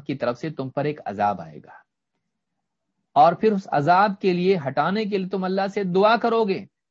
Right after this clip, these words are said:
تمہاری دعائیں قبول نہیں ہوں گی جب تک کہ تم توبہ نہ کرو، اپنی اصلاح نہ کرو۔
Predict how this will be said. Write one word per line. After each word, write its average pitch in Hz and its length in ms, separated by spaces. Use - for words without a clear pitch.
تمہاری 151 280
دعائیں 147 300
قبول 127 320
نہیں 120 180
ہوں 87 160
گی 117 40
جب - 200
تک 170 180
کہ 185 120
تم 196 140
توبہ 185 400
نہ 190 80
کرو، 180 260
اپنی 175 240
اصلاح 185 280
نہ 208 80
کرو۔ - 240